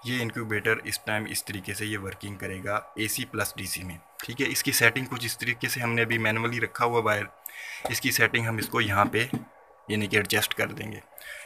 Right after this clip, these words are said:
इस इनक्यूबेटर को। उम्मीद है कि आपको ये वीडियो अच्छी लगी होगी। वीडियो अच्छी लगी हो तो वीडियो को कर दीजिए like and subscribe। मज़ीद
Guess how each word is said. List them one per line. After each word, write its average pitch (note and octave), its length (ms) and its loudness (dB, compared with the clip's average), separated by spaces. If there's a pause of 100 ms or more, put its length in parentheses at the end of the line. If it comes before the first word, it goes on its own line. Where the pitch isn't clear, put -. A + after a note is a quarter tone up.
इस - 140 -6
इनक्यूबेटर G2 480 -8
को। - 160 -14
उम्मीद A2+ 280 -8
है C#3 100 -8
कि C3+ 100 -4
आपको A#2+ 260 0
ये A#2 140 -10
वीडियो A2 300 -4
अच्छी C3+ 220 -2
लगी A#2 220 -6
होगी। A2 260 -6
वीडियो C3 320 -6
अच्छी B2 200 -4
लगी A#2 180 -6
हो A2+ 60 -6
तो A2+ 100 -10
वीडियो A2 240 -6
को A2 140 -8
कर G#2+ 140 -2
दीजिए G#2 240 -4
like G#2 240 0
and G#2+ 160 -8
subscribe। - 1300 -6
मज़ीद B2 400 4